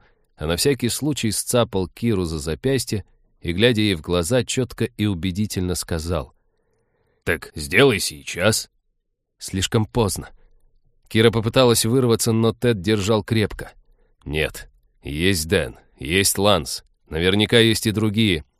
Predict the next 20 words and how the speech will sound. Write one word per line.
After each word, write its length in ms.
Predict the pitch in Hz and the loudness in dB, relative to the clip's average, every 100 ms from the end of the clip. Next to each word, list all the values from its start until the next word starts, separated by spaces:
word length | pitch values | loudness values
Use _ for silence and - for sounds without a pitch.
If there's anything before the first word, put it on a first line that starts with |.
| _ | _
а 140 | 85 | -2
выпуск 380 | 95 123 113 - | 0 0 -2 -4
киборгов 480 | - 127 110 98 - | -2 2 2 0 -2
продолжается. 800 | 107 104 107 101 117 95 - - - _ - - | 0 2 2 2 2 0 -2 -10 -16 _ -20 -12
Значит, 500 | - 87 107 110 110 | -6 2 4 4 2
не 140 | 110 120 | 2 0
поздно». 460 | - 85 - - - _ _ _ _ _ | 0 -2 -4 -10 -18 _ _ _ _ _
«Но 60 | 104 | -4
я 160 | 92 127 | 0 0
не 100 | 143 | 0
знаю, 260 | 147 175 | 2 0
что 200 | 127 - | 0 -2
делать». 440 | 120 151 92 - - _ _ _ _ _ _ _ - | -2 -4 -4 -10 -14 _ _ _ _ _ _ _ -12
«Тогда 360 | 64 69 85 | -10 0 2
надо 240 | 95 95 101 | 4 4 2
всем 280 | - 107 104 | 2 2 2
вместе 500 | 85 95 76 - - | 0 0 0 -6 -6
сесть 440 | - 98 107 - | 0 2 2 0
и 60 | 82 | -2
придумать», 760 | 101 113 95 90 85 82 - | 0 0 0 0 0 -2 -6